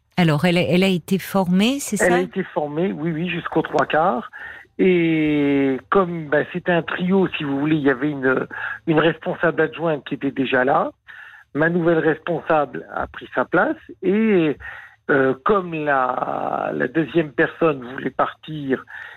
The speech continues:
Speaker 2: et avait un petit peu semé la zizanie aussi dans, dans la société, euh, eh bien, ça a fait un ménage à trois qui n'a pas, euh, vraiment été très heureuse pour ma, ma responsable.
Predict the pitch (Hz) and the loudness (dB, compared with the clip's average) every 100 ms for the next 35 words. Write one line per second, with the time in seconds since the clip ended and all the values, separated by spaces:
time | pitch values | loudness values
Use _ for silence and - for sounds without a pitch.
0 | - 143 135 131 139 - 156 139 156 131 | -2 2 2 2 -2 -4 -6 0 2 2
1 | - 135 139 131 120 110 113 131 131 135 | 0 2 4 4 0 -2 -2 -2 -2 -8
2 | - - 151 147 - - - - - 135 | -8 -8 -6 -6 -6 -10 -12 -8 -2 0
3 | - 135 123 - 120 208 302 302 - - | 0 0 -2 -4 0 2 0 -2 -14 -18
4 | - - - - _ 147 139 147 147 151 | -16 -14 -14 -14 _ 0 2 2 0 -2
5 | - - - - - - - - - - | -2 -2 -2 0 0 0 0 0 0 0
6 | - - - - - 139 - 143 151 147 | 0 0 0 2 2 0 0 0 2 0
7 | - 135 120 - 139 135 131 131 131 123 | 0 -2 -2 -2 -2 -2 -2 -2 -2 -4
8 | - 147 175 196 - - 175 160 139 143 | -2 0 0 -2 -6 -16 -8 -6 -2 0
9 | 120 131 98 - - - - - 123 131 | 0 0 -2 -4 -12 -14 -12 -2 0 2
10 | 151 143 127 147 127 131 127 165 - - | 2 0 0 2 2 0 0 0 -2 -8
11 | 139 143 143 - 143 165 - 123 131 - | -4 -2 0 2 0 -2 0 0 0 -4
12 | 127 165 160 175 | -8 -4 -2 -4